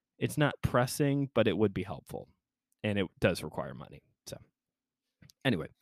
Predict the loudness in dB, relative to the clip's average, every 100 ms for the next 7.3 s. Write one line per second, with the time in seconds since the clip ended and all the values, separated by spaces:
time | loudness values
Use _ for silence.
0 | -20 -20 -20 _ _ _ 2 4 4 0
1 | 0 2 2 2 2 2 2 -4 -4 -4
2 | -4 -6 -12 -20 0 4 6 6 6 4
3 | 4 0 -4 -6 -6 -8 -12 -12 -14 _
4 | _ -4 -4 -6 _ _ _ _ _ -12
5 | -8 -6 -8 -12 _ _ -20 -20 -20 -4
6 | 2 4 8 8 6 4 4 2 2 4
7 | 4 4